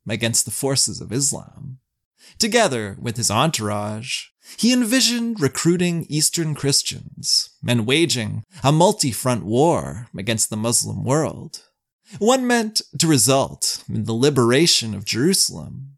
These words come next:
the destruction of Mecca and Medina, and his elevation as the ultimate Christian ruler of the East. A few years into his reign, in fourteen ninety-seven,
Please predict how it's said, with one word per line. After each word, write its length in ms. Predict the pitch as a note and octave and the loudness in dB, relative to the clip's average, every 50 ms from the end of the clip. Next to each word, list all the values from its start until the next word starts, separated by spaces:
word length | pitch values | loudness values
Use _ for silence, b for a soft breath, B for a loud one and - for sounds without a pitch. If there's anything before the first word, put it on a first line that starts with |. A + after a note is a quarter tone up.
| _ _ _ B B F#3+ B | _ _ _ B B -8 B
the 140 | E3 F#3 | 2 2
destruction 920 | F3+ F#3+ E3+ - - - C#3+ C3 C#3+ - - - - E3 E3 E3 D#3+ D#3+ B2+ | 4 4 2 2 2 0 -2 -2 -2 -2 -2 -2 0 -2 -4 -4 -4 -6 -6
of 160 | F#2+ F#2 F2 | -6 -6 -4
Mecca 500 | G2+ A2 A#2+ C3 - - D3+ C#3 C3+ B2 - | -4 -2 -2 -2 -4 -6 -6 -6 -6 -6 -6
and 140 | A2+ A#2 A2+ | -4 -4 -4
Medina, 640 | A2 G#2+ A2 A2 A2+ A2+ A2+ A2+ A2+ A#2+ B2 - _ _ _ _ _ B B B B | -4 -4 -4 -4 -2 -2 -2 -2 -4 -6 -10 -14 _ _ _ _ _ B B B B
and 160 | - A3 A#3 | 2 4 4
his 160 | B3 B3+ - A3+ | 4 4 4 2
elevation 920 | E3+ G#3 G#3+ A#3 G3 E3 F3+ G3+ G#3 - - - - A2 - - A#2 - _ _ - | 0 0 -2 -2 -2 0 0 0 0 0 -2 -2 -4 -10 -12 -14 -16 -18 _ _ -4
as 160 | - B2+ - | -2 -2 0
the 160 | - C3+ - | 0 -2 0
ultimate 520 | - F#3+ G#3+ G#3 - - A#2 G2 E2+ - - _ - | 2 2 2 2 0 -2 -2 -4 -6 -10 -14 _ -4
Christian 460 | - D#3 C#3+ - - - A2 G2+ G2+ | 0 0 2 2 0 -2 -4 -2 0
ruler 560 | A2 C3+ E3+ E3 A2+ E2 D#2+ - - C3+ C3 - _ _ | 2 4 4 4 4 0 -4 -8 -10 -12 -14 -14 _ _
of 160 | - A#2 - | -10 -8 -6
the 200 | - A2 G2+ B2+ | -4 -4 -4 -2
East. 600 | E3+ E3 - - - - - - - - - - _ _ _ _ _ _ _ _ _ _ _ _ _ _ _ _ _ _ _ _ _ _ _ _ _ _ _ _ _ _ _ - | -4 -4 -2 0 0 2 2 0 -2 -6 -10 -16 _ _ _ _ _ _ _ _ _ _ _ _ _ _ _ _ _ _ _ _ _ _ _ _ _ _ _ _ _ _ _ -2
A 80 | D#3+ D3+ | 0 0
few 300 | - - D#3+ D#3 C#3 B2 | 2 2 2 4 4 4
years 480 | A2+ A2 A#2+ A#2+ A2+ G#2+ G#2 G2 - | 4 4 4 4 4 4 2 0 0
into 360 | - B2+ E3+ G3 F#3+ F#3+ D3 | 2 2 4 4 4 2 0
his 200 | A2 G#2+ - - | 0 -2 -2 -2
reign, 540 | G#2 G#2+ G#2+ G#2+ G2+ G#2 G#2+ A#2 B2 C#3 C#3+ _ _ B B B D#3 | -2 -2 -2 -2 -2 -4 -4 -4 -6 -8 -10 _ _ B B B 0
in 120 | C3+ D3+ D3 | 2 2 2
fourteen 560 | - - D#3 D3 C#3 - - C3+ C3 A#2 A2 | 2 2 2 2 2 2 0 0 0 0 0
ninety-seven, 960 | A#2 A2+ A2 G#2+ G#2 - - C#3+ C#3 D3+ C3 A#2+ G#2+ G#2+ A2+ B2+ C3 C3+ B2 | 0 0 0 0 0 0 0 0 0 0 -2 -2 -4 -6 -8 -10 -14 -16 -18